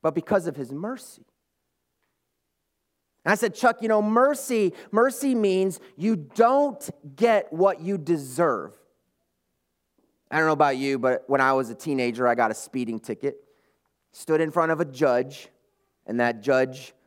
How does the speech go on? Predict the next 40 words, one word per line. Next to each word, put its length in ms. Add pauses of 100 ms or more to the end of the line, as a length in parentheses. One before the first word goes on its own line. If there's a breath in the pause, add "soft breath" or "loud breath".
was 140
very 320
kind 500
to 120
me, 260
and 80
he 80
did 240
not 240
make 240
me 140
pay 260
the 100
one 240
hundred 300
and 160
thirty-five 500
dollar 300
fine. 400 (260 soft breath)
He 140
let 260
me 140
go 300
with 280
just 240
a 60
warning. 560 (460)
And 100
I, 120 (440)
that's 540 (280)
mercy. 440
I 120
deserve 380
the 80
fine, 360
but 120
I 120
didn't 440
get 240
it. 220